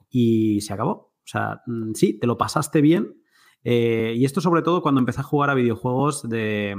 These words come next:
de, de Massive Role Players Online, de estos, no me acuerdo las siglas cómo eran bien bien, pero tipo WoW,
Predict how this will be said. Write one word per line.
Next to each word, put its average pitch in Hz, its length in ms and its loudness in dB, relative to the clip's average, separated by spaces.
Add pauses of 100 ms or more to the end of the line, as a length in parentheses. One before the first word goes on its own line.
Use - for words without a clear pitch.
(120)
de, 101 340 -12
de 98 160 -14
Massive 113 500 -4
Role 107 640 -2 (380)
Players 117 340 0
Online, 123 640 -2
de 233 120 -10
estos, 165 340 -12 (180)
no 107 140 -12
me 104 100 -14
acuerdo 98 300 -6
las 95 140 -8
siglas 104 260 -8
cómo 107 200 -8
eran 104 140 -6
bien 104 140 -6
bien, 151 180 -6 (380)
pero 117 320 2
tipo 117 280 -2
WoW, 135 320 2